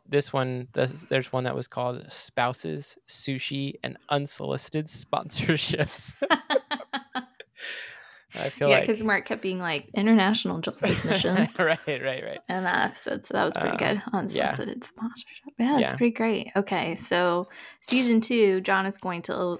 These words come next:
Speaker 2: alliterate all of the episode <laughs>
Speaker 1: All,
Speaker 2: titles.
Speaker 1: all the titles, all the titles are gonna be alliterative. Yeah.
Speaker 2: And we will appreciate it, and you can let us know if you do too.
Speaker 1: Yeah. I mean, we have some pretty good titles, I, I gotta say.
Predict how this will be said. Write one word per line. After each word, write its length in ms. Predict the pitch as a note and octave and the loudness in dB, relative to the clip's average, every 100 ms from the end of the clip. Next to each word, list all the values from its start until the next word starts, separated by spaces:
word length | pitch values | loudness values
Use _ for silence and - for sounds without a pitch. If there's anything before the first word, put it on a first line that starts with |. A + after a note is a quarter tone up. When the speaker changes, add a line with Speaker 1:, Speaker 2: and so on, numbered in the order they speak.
| - | -2
Speaker 2:
alliterate 680 | F3 E3+ F3 F3 F3 E3+ - _ | -2 -2 -2 -2 -4 -6 -10 _
all 320 | G3 F3 E3+ E3 | 2 4 4 0
of 140 | F3+ | -8
the 160 | G3 D#3+ | -4 0
episode 360 | F3 - E3+ D#3+ - | 0 0 -4 -4 -8
<laughs> 220 | - - - | -6 -2 0
Speaker 1:
All, 100 | - | 0
Speaker 2:
titles. 40 | - | 0
Speaker 1:
all 220 | - C3 | 2 4
the 100 | C#3 | 2
titles, 560 | - B2 B2+ B2 B2 - | -2 -4 -2 -2 -4 -4
all 160 | - | -4
the 120 | B2+ B2 | -2 -2
titles 380 | C#2+ - - | -4 -4 -4
are 60 | - | -4
gonna 180 | - - | -6 -4
be 80 | C3+ | -4
alliterative. 640 | C#2+ - - - D#3+ - _ - - - - - | -4 -4 -6 -6 -8 -10 _ -20 -20 -12 -6 -4
Yeah. 220 | - - - - - | -4 -6 -12 -18 0
Speaker 2:
And 280 | A#3 G#3+ G3 | 2 4 4
we 140 | G#3+ | 2
will 160 | G#3+ F3+ | 2 0
appreciate 520 | E3+ - - - - | -2 -4 -2 0 0
it, 160 | - - | 0 0
and 160 | F#3+ | 0
you 80 | F#3+ | -2
can 140 | G3+ F#3+ | -4 -4
let 120 | - | -2
us 160 | - | -2
know 80 | - | -4
if 100 | - | -4
you 120 | - | -4
do 100 | - | -6
too. 280 | - - A3+ - - - E3+ | -4 -2 -2 -6 -18 -20 -8
Speaker 1:
Yeah. 300 | C#3+ C2+ C3 - _ _ _ _ - | -4 -4 -6 -12 _ _ _ _ -6
I 80 | |
mean, 160 | F#3 G3 | -2 -2
we 140 | G#3+ | -2
have 180 | G#3 C#4 | -4 -4
some 220 | - E3+ | -4 -6
pretty 240 | C#3+ C3+ A#2+ | -4 -6 -4
good 160 | - | -6
titles, 360 | - - - - | -4 -6 -8 -6
I, 160 | - C#3+ | -4 -2
I 120 | - C3 | -2 -2
gotta 260 | B2+ B2+ | -2 -4
say. 220 | - - | -6 -8